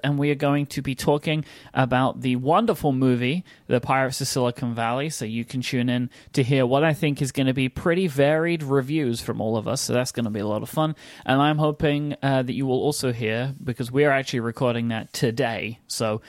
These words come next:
this is why I'm talking about it like it's, I don't know what's happened yet, 'cause I don't. Um, I'm hoping that Stephen will be able to provide some historical, uh, context and, and, uh, an accuracy rating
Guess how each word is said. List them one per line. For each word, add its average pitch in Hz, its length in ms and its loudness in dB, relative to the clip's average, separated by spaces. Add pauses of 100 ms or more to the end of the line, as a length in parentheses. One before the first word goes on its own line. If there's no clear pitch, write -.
(200)
this - 160 -2
is 120 80 -4
why 117 180 2
I'm 117 80 0
talking 117 400 -2
about 110 320 0
it 107 140 -4
like 113 200 -4
it's, - 300 -10 (100)
I 113 100 -2
don't 110 180 -4
know 117 100 -2
what's 110 180 -4
happened 117 300 -4
yet, 101 200 -4
'cause 110 180 -8
I 107 60 -6
don't. 113 280 -4 (480)
Um, 113 300 0 (240)
I'm 127 180 2
hoping 131 280 2
that 113 100 -2
Stephen 123 320 0
will 113 120 2
be 117 140 2
able 113 180 0
to - 140 -4
provide 113 280 0
some 117 160 -6
historical, 113 920 -4
uh, 110 180 -2
context - 640 -6
and, 107 240 -6
and, 107 400 -6
uh, 98 40 -4
an 107 240 -2
accuracy 110 640 -4
rating 104 560 -8